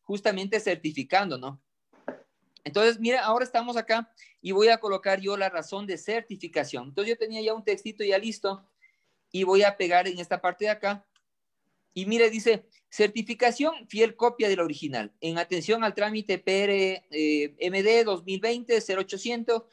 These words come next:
constante en cien fojas, cuyo repositorio consta en el archivo de la dirección financiera institucional, ubicación topográfica, sí estoy yendo un poco más allá, para que si un momento,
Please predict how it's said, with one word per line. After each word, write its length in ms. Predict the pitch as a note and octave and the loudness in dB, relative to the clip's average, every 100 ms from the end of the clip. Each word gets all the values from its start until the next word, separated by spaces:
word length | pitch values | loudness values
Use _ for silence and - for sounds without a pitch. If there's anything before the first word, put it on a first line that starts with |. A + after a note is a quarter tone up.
| _ _ - | _ _ -2
constante 720 | G3 F#3+ G#3+ A3+ A3 G#3+ - _ | 0 2 0 4 2 2 -2 _
en 180 | E3+ F#3 | -4 -2
cien 340 | F#3 G#3+ A3+ | -2 -2 0
fojas, 600 | G#3+ G#3+ A3 B3+ B3 - _ _ _ _ _ - | 4 4 6 2 2 -8 _ _ _ _ _ -2
cuyo 340 | G3+ G#3 G#3+ | 0 4 4
repositorio 1120 | F#3+ F#3+ F#3 F3+ F3 B3 C4 G#3+ F3+ G3 G3 _ _ _ - | 2 0 -4 -4 2 4 6 4 0 -2 -8 _ _ _ 0
consta 380 | A#3 C#4+ C#4 | 2 2 -2
en 80 | G3+ | -2
el 80 | F3 | 0
archivo 400 | E3 D#3+ A3+ G#3+ | 0 -2 0 2
de 60 | G3+ | 2
la 80 | |
dirección 280 | E3+ D#3+ G3+ | 0 -2 -6
financiera 460 | G#3 F3+ E3 F#3+ G3 | -8 -8 -4 -4 -4
institucional, 580 | G3 - A3 A3 A3 _ _ _ - | -8 -8 -2 0 -2 _ _ _ -2
ubicación 640 | G#3+ A3+ A#3 A3+ C4+ D4+ | 0 2 4 4 2 0
topográfica, 720 | C4+ - G#3 G#3+ E4 E4 G3 G3+ | 0 2 2 4 2 0 -6 -6
sí 120 | C4 | -8
estoy 220 | B3+ B3 | -8 -8
yendo 180 | B3+ B3 | -8 -10
un 100 | G#3+ | -2
poco 300 | B3+ B3+ A3 | -2 0 -2
más 260 | A3 A#3 | 0 0
allá, 320 | G#3 C#4 A#3+ - _ _ - | 0 0 -2 -8 _ _ 0
para 160 | G3 | 0
que 80 | F#3+ | 0
si 80 | - | -6
un 100 | C4 | -4
momento, 640 | D4 C4 C#4+ C4+ G3 F#3 | -4 -4 -4 -2 -2 -4